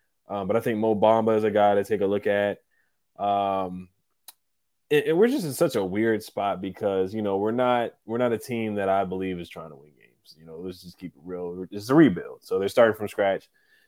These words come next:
What they need to do is, is find, um, out what they have. You know, what, what do they have in, in Johnny Davis? What do they have in Denny? This is a contract year for Denny. What do they have in Corey Kispert?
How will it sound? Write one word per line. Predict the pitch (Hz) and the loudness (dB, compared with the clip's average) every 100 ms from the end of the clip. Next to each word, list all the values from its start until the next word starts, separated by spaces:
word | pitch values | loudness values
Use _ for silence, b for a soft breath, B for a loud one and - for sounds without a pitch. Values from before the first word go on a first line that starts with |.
| _ - | _ 0
What | 117 | 4
they | 127 | 6
need | 135 | 8
to | 131 | 6
do | 123 120 | 8 6
is, | 110 107 | 6 2
is | 107 - | -2 -4
find, | - 113 120 120 117 110 101 - | -2 0 2 2 2 -2 -6 -8
um, | 101 101 98 92 | -6 -6 -6 -4
out | 110 107 | 0 0
what | 101 | 0
they | 101 | -2
have. | 101 104 92 85 - _ - | 2 2 2 0 -8 _ -12
You | 95 | -8
know, | 92 | -4
what, | 104 - | -6 -6
what | 101 | -4
do | 107 | 0
they | 104 104 | 0 0
have | 104 104 95 | 2 0 0
in, | 92 90 | -4 -8
in | 92 | -8
Johnny | 92 90 87 | -6 -6 -4
Davis? | 87 85 82 | -6 -6 -6
What | 95 | -6
do | 104 | -2
they | 101 101 | 0 0
have | 98 92 | 0 0
in | 90 | -4
Denny? | 90 87 | -6 -6
This | 101 | -8
is | 90 | -10
a | 90 | -14
contract | - 95 90 90 90 | -10 -8 -4 -6 -6
year | 87 | -10
for | 92 | -12
Denny. | 87 85 | -14 -12
What | 90 104 | -6 -2
do | |
they | 104 | 0
have | 104 101 98 | 0 -2 -2
in | |
Corey | 92 95 90 | -4 -4 -6
Kispert? | - 90 - 87 | -8 -14 -14 -16